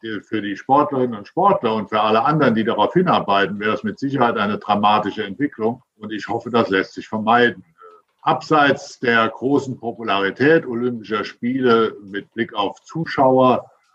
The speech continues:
äh, mit Blick auf werbende Wirtschaft und so weiter, das Zentrum ist der Sport, sind die Sportlerinnen und Sportler. Und deren Motivation würde vermutlich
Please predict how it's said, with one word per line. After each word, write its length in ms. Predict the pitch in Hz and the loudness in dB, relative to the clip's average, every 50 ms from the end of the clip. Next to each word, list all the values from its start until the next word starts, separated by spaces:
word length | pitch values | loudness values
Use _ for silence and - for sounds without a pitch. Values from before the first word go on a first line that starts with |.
| _ _ _ _ _ | _ _ _ _ _
äh, 220 | 104 104 107 107 98 | -2 0 2 2 2
mit 280 | 98 107 107 - - | 0 -2 -4 -6 -2
Blick 220 | - 120 127 - - | 0 0 0 0 -2
auf 260 | 104 107 104 - - | -4 -4 -4 -2 0
werbende 540 | 107 101 101 117 120 117 117 107 107 98 101 | 2 2 4 4 2 0 -2 -6 -6 0 2
Wirtschaft 500 | 131 147 147 147 - 131 117 107 - 113 | 2 2 2 2 0 0 0 0 -2 -6
und 180 | 110 104 101 | -12 -14 -12
so 160 | - 104 98 92 | -12 -12 -12 -6
weiter, 360 | 95 98 101 98 - 101 90 | -2 -2 -2 0 -2 -2 -2
das 300 | 104 98 95 - - - | -2 -2 -2 -4 -10 -4
Zentrum 600 | - - 151 147 147 143 - - - 147 139 139 | 0 2 2 2 2 0 -4 -4 -6 -6 -6 -4
ist 220 | 127 117 - - | -6 -8 -6 -4
der 160 | 117 107 95 | -4 -4 -4
Sport, 500 | - - _ 107 107 113 135 151 151 - | -6 -10 _ -8 -4 -2 0 0 -2 -2
sind 160 | - 123 113 110 | -2 -4 -2 -2
die 140 | 113 101 | -4 -6
Sportlerinnen 580 | - - - 110 117 113 - - 107 110 107 104 | -6 -6 -4 -2 -2 -2 -2 -2 -4 -4 -4 -4
und 140 | 98 92 - | -8 -12 -14
Sportler. 560 | _ - 110 117 117 - 101 98 104 104 - _ _ _ _ _ _ _ | _ -4 -2 -2 -2 0 -2 -2 -2 -2 -4 _ _ _ _ _ _ _
Und 220 | _ 104 98 92 - | _ -12 -6 0 2
deren 240 | 110 117 127 127 | 4 4 4 4
Motivation 800 | 123 123 123 - 110 101 113 107 - - 101 107 107 110 107 92 | 2 0 0 -2 0 0 0 0 0 -2 -2 0 0 0 -2 -4
würde 180 | 104 107 104 92 | -4 -6 -6 -6
vermutlich 540 | - 101 98 - 101 101 87 - 98 - | -8 -12 -14 -14 -16 -16 -14 -14 -14 -14